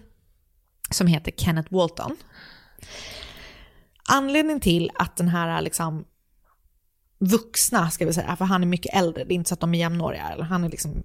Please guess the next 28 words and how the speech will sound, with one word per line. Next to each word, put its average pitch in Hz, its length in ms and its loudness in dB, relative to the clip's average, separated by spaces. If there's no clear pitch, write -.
jämnårig 165 360 0
med 165 100 0
hennes 165 220 -2
föräldrar. - 440 0
Eh, 190 320 4
anledningen 240 200 2
till 208 100 2
att 175 60 -2
den 170 100 -2
här 175 80 2
vuxna 202 360 -2
familjevännen 165 680 2
möter 175 260 -2
upp 170 160 -2
henne 165 200 -4
där - 300 -2
är 165 140 0
för - 100 -6
att - 100 -8
han 233 460 -2
har 202 260 2
erbjudit 165 520 0
sig - 440 2
att 185 200 0
hjälpa 185 560 2
henne 196 340 0
att - 200 -8
fly 254 600 0